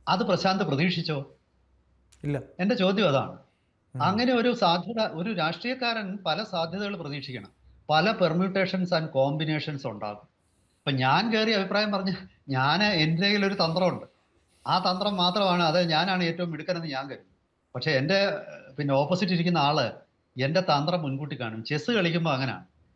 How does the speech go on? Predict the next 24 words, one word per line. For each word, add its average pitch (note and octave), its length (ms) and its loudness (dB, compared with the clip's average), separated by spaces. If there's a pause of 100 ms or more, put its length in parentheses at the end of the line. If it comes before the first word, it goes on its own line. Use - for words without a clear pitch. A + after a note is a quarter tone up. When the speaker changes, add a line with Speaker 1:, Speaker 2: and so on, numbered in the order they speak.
(140)
Speaker 1:
എതിരാളിയുടെ F3+ 580 0
ഒരു F#3 240 0
പത്ത് G3 180 -2
പതിനാല് G3 680 -2
നീക്കമെങ്കിലും, E3 640 -4 (720)
ആ, C3 280 -2
ഈ C#3 140 2 (120)
കളിക്കുന്ന D#3 320 0
ആള് D#3 180 2
മുൻകൂട്ടി D3 460 -2
കാണും. G#2+ 220 -14 (440)
അങ്ങനെ E3+ 220 2
കാണാതെ G3 360 2
ചെസ്സ് F3+ 240 0
കളിച്ചാൽ F3+ 260 2
തോറ്റു E3+ 260 -4
പോകും, A2 240 -8
തോറ്റു C#3 160 -6
തുന്നം C#3+ 260 -4
പാടും. - 200 -16 (800)
അപ്പൊ - 120 -4
ഈ D#3+ 80 0
രാഷ്ട്രീയ D3 400 2
കരുനീക്കത്തില് F3+ 840 2